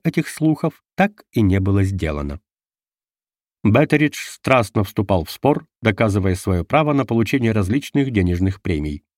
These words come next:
Некоторые из этих премий за успешный механический полет были объявлены еще в тысяча девятьсот шестом году. Примерно в то время, когда Беттеридж появился со своим изобретением, многие газеты,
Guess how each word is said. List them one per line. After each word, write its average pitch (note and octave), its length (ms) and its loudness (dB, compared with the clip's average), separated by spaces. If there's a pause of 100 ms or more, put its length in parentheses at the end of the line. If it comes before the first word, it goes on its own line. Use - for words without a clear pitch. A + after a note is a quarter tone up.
(400)
Некоторые D#3 680 4
из D3 80 0
этих D#3+ 320 -2
премий D#3+ 340 2
за C#3 140 2
успешный C3 720 2
механический G#2 680 2
полет G3+ 320 2
были G#3+ 240 4
объявлены C#3+ 640 2
еще C#3 360 0
в - 100 -16
тысяча - 420 0
девятьсот C3+ 440 -2
шестом E3+ 500 0
году. F#2 380 -2 (960)
Примерно A#2 460 4
в - 80 -10
то A#2 100 2
время, A2 440 0 (200)
когда G#2 400 4
Беттеридж G#2 640 -2
появился A#2+ 560 0
со C#3+ 120 -2
своим B2 360 2
изобретением, F#3+ 720 2 (140)
многие F3+ 460 6
газеты, D3 680 0